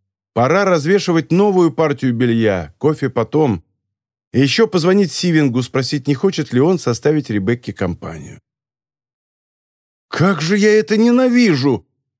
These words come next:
Анна-Мария рванула на себе платье в примерочной кабинке. Она застряла в нем и теперь стояла, наклонившись вперед и перевесив подол через голову.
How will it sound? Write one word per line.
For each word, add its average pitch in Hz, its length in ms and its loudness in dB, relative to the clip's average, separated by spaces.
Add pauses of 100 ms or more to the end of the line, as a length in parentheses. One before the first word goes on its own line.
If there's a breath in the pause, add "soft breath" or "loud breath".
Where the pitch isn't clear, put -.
(540)
Анна-Мария 151 640 2
рванула 165 500 2
на 139 100 0
себе 120 240 -2
платье 165 480 -2
в 131 80 -8
примерочной 131 640 0
кабинке. 95 640 -6 (720)
Она 151 300 2
застряла 185 640 0
в 113 80 -6
нем 110 200 0
и 123 140 -2
теперь 156 320 -2
стояла, 160 400 0
наклонившись 143 600 -2
вперед 165 420 0 (300)
и 156 100 2
перевесив 151 600 0
подол 143 320 0
через 127 300 -2
голову. 101 560 -2